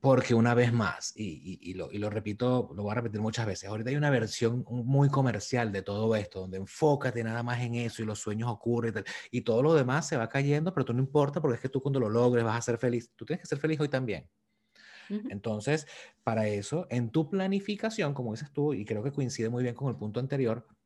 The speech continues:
Speaker 1: tienes que tener tu meta, tu propósito muy claro. Y una vez que tú haces ese trabajo primero,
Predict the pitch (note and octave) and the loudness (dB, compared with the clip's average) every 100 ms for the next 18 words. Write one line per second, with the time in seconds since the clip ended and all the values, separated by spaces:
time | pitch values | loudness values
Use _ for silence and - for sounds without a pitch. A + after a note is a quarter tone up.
0 | _ - A#2 C#3 C3+ A2+ A#2 _ C#3+ C3+ | _ -6 -2 -2 -2 -2 -4 _ 0 0
1 | B2 B2+ A2+ - A2 G2 G2 G#2+ B2+ C3+ | 2 0 0 -2 -6 -8 -8 -8 -4 -4
2 | A2 B2 D3 C#3+ A#2+ F#2+ - _ _ _ | -2 0 2 0 -4 -10 -12 _ _ _
3 | _ G#2+ G#2 G2+ C#3 D#3 F3 F3+ F3+ F3+ | _ -10 -8 -6 -6 -4 -2 2 2 2
4 | E3+ F3 F3+ D#3+ C3+ C3+ A#2 B2 G2 A#2 | -4 -2 -2 0 2 0 -2 -6 -6 -4
5 | B2+ B2 | -2 -4